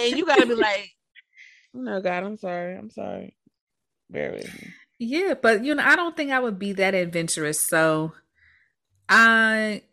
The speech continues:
Speaker 2: so you can ask me the same questions
Speaker 1: I
Speaker 2: and
Speaker 1: was
Speaker 2: I'll
Speaker 1: just about
Speaker 2: answer.
Speaker 1: to say, so
Speaker 2: <laughs>
Speaker 1: I'm gonna ask you the same que-, I'm gonna answer after you.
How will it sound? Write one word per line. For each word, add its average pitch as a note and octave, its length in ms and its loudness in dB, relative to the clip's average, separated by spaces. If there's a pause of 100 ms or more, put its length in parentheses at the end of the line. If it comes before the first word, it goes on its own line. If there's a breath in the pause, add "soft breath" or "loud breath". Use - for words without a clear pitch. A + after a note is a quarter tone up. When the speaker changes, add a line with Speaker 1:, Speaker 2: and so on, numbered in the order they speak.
(100)
Speaker 2:
so F3 680 0
you A3+ 100 -10
can B3+ 160 -2
ask G#3 300 0
me G#3+ 120 0
the F#3 80 -4
same E3 320 -4
questions D#3+ 540 -2
Speaker 1:
I G#3 100 8
Speaker 2:
and G#3 80 6
Speaker 1:
was G3+ 180 4
Speaker 2:
I'll G3+ 60 8
Speaker 1:
just G#3+ 200 2
about G#3+ 320 6
Speaker 2:
answer. G3 60 -4
Speaker 1:
to C#4 100 -6
say, F#3+ 840 4 (100)
so F#3+ 200 0
Speaker 2:
<laughs> - 260 4
Speaker 1:
I'm B3+ 1120 -4
gonna - 140 -2
ask G#3+ 360 2
you C4 120 -2
the G#3+ 280 -6
same A#3 280 2
que-, A3+ 200 -2
I'm C4+ 140 2
gonna C#4+ 180 4
answer A#3+ 380 -4
after G3+ 320 -2
you. F3 360 -8